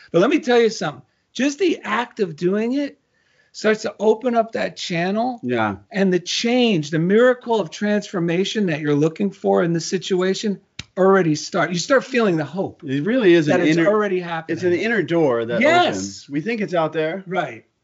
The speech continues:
Speaker 2: But it really is inside. And then it gets reflected to us in our life. The phone number for prayer line is, or Silent Unity is eight hundred now pray, or eight hundred, six six nine,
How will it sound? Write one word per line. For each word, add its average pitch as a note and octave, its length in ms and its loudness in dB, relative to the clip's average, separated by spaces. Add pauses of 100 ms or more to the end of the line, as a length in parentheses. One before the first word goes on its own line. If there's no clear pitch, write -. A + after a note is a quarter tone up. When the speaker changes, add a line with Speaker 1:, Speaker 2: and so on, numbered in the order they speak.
(120)
Speaker 2:
But B2 120 -6
it - 20 -4
really D3 260 2
is A#2+ 140 -4
inside. G#2+ 540 -8 (180)
And B2+ 140 -2
then C3+ 100 2
it A#2 140 -2
gets B2+ 200 -8
reflected B2 500 -4
to A#2+ 120 -6
us G#2+ 140 -4
in A2 80 -4
our G#2+ 80 -2
life. A2 240 0
The C3 100 0
phone G3 220 4
number F3 200 4
for D3 160 -6
prayer D#3+ 240 0
line B2+ 220 0
is, A2+ 160 -6 (220)
or B2 100 -4
Silent C#3+ 340 0
Unity C3 300 0
is A2+ 160 -6
eight E3+ 160 4
hundred D3+ 420 -4
now D3+ 280 0
pray, C#3 420 0 (280)
or A#2 140 -4
eight E3+ 160 4
hundred, C3+ 360 -2
six - 260 -8
six F3 220 -6
nine, D3+ 400 0